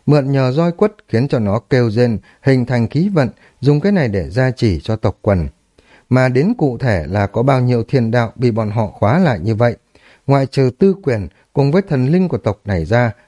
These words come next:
thì không ai biết được. Bây giờ âm thanh kêu rên đến từ thiên đạo, nó bỏ qua tu vi, bỏ qua ngăn cách, trực tiếp vang đến chỗ Hứa Thanh và đội trưởng. Loại cảm giác đau khổ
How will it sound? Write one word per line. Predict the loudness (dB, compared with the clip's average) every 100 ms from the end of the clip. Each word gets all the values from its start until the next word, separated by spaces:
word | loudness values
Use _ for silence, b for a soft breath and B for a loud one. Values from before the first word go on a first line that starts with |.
| -2
thì | 0
không | 0 -2
ai | -2 -2
biết | 0 -2 -2
được. | -4 -4 _ _ _ b b b
Bây | 2 2
giờ | 2
âm | 0 -2 0
thanh | -2 0
kêu | 0 0
rên | 2 0 0
đến | 0 0
từ | 0 -2 0
thiên | -2 0
đạo, | -2 -2 -8 b b
nó | 2
bỏ | 2 0 -2
qua | -4 -2
tu | -2 0
vi, | 2 2 -2 b -2
bỏ | 0 0
qua | 0 0
ngăn | 0 -2
cách, | -2 -2 _ _
trực | -2 -2 0
tiếp | -2 0
vang | -4 -2 0
đến | -2 -2
chỗ | -2 -2
Hứa | 0 0
Thanh | 2 0 2
và | 0
đội | 0 -2 -2
trưởng. | -2 -2 -6 _ B B B
Loại | -2 0
cảm | 0 0
giác | -2 0
đau | 0 0
khổ | -2 -4